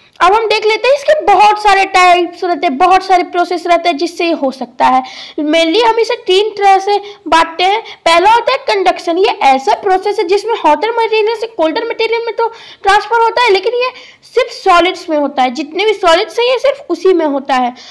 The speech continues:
और ये, इसमें जो है कोई भी molecule अपनी place नहीं change करता है। यानी मान लीजिए कोई iron है, iron से हम heat pass कर रहे हैं, तो iron के ऐसा नहीं है कि आगे अगर एक उसके आगे में लाल रंग कर देंगे और पीछे में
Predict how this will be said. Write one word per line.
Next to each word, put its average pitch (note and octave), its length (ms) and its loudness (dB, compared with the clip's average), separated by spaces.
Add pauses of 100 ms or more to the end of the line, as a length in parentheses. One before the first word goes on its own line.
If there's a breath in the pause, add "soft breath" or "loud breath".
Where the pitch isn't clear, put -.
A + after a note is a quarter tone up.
(160 loud breath)
और G#4+ 140 2
ये, G4 160 2
इसमें G4+ 300 0
जो A4+ 140 2
है E4 280 2 (300 loud breath)
कोई G#4+ 100 2
भी B4 260 2
molecule F#4+ 420 2
अपनी B4 280 2
place A#4+ 480 -2
नहीं B4+ 160 4
change A4+ 320 -4
करता D#4+ 320 -2
है। A#3+ 220 -4 (260 soft breath)
यानी E4+ 200 0
मान E4+ 280 0
लीजिए F#4+ 220 -2
कोई A4 160 -2 (100)
iron C#4+ 360 2
है, A#3+ 220 -10 (240 loud breath)
iron F#4 300 2
से G#4+ 140 -4
हम G#4 140 2
heat D4+ 240 0
pass - 360 0
कर C4 120 0
रहे B3 200 -2
हैं, A#3+ 160 -8 (300 loud breath)
तो G#4 200 0
iron G4 400 2
के A#4 240 -2
ऐसा F4 420 2
नहीं B4 260 0
है C5 80 0
कि A#4+ 220 -2 (240 loud breath)
आगे F#4 200 2
अगर G#4 500 0
एक G#4+ 300 -6
उसके F#4+ 220 -6
आगे F4+ 320 2
में A4 100 -4
लाल F4+ 420 2
रंग G4+ 180 -2
कर G4+ 260 2
देंगे G#4 260 0
और G#4 140 4
पीछे G4 360 0
में A#4 240 -2